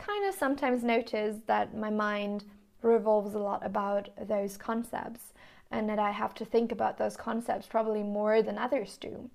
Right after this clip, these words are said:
And I just want to share this so openly with you, because I feel like a lot of us are in the same boat, being like, "Okay, maybe this is not enough, maybe this is not abundant enough,"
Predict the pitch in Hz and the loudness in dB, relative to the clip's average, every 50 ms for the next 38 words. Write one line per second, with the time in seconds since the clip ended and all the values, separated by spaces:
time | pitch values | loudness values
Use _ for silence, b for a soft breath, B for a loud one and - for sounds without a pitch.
0 | B B B B B B B B B B - _ _ - 240 233 233 233 233 233 | B B B B B B B B B B -20 _ _ 2 4 6 6 6 6 6
1 | 233 233 233 226 - - - - 240 226 330 330 - 359 349 349 - - - 269 | 4 4 2 0 0 2 4 4 4 4 2 0 0 0 -2 -2 -6 -4 0 4
2 | 240 233 233 226 226 226 - 220 208 208 214 220 220 - 247 226 214 208 214 208 | 6 8 8 8 6 4 2 0 2 4 4 4 4 4 2 2 4 4 4 4
3 | 214 214 208 214 214 214 202 214 208 - 240 208 220 214 208 - 226 220 214 208 | 4 4 4 2 0 0 0 -2 -2 -4 -4 -2 0 0 0 0 0 2 2 2
4 | 208 214 214 220 214 214 226 214 226 220 214 214 - 214 208 214 214 214 208 208 | 0 0 2 2 4 4 4 4 4 2 2 0 0 -2 -2 0 0 -2 -4 -4
5 | - - 214 202 208 208 208 208 208 208 208 208 196 202 - 220 208 208 208 208 | -6 -6 -4 -4 -4 -2 -2 -2 0 0 0 0 -2 -2 -4 -4 -4 -2 -2 -2
6 | 196 202 196 196 B B B B B B B B B B _ _ - - 226 226 | -2 -2 -2 -4 B B B B B B B B B B _ _ -6 -6 -6 -6
7 | - 233 208 214 214 220 214 214 208 208 202 214 208 214 - - 220 - 220 214 | -2 0 0 0 2 0 0 0 -2 0 0 -2 -4 -4 -6 -8 -6 -4 -2 -2
8 | 208 208 214 214 240 285 311 - - 220 214 214 214 202 202 214 214 214 202 208 | 0 0 0 -2 -2 -4 -6 -4 -4 -2 -2 -2 -2 -4 -8 -6 -6 -4 -4 -2
9 | 202 202 220 - 214 220 233 233 233 233 247 294 - | -2 -2 -2 -2 0 2 2 2 4 2 2 0 -4